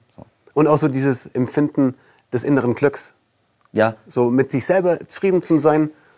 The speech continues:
Speaker 2: Und
Speaker 1: Das, das ist ja das, wo ich mir denk, äh,
Speaker 2: <laughs>
Speaker 1: ich hab immer gedacht, ja, ja,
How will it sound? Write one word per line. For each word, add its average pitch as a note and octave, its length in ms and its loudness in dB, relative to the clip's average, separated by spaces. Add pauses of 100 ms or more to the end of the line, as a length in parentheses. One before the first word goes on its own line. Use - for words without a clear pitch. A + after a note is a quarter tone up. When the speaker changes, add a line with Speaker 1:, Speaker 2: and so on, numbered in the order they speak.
(140)
Speaker 2:
Und B2+ 300 2
Speaker 1:
Das, - 140 -12 (100)
das B2 140 0
ist C#3+ 60 -4
ja D#3+ 100 4
das, C3+ 200 -2
wo C3+ 60 4
ich C3 40 6
mir B2+ 120 6
denk, B2 220 0
äh, G2 300 4 (340)
Speaker 2:
<laughs> - 60 -20
Speaker 1:
ich B2 140 4
hab C#3+ 80 2
immer B2+ 160 2
gedacht, G#2 280 0
ja, G#2+ 120 0
ja, G2+ 380 0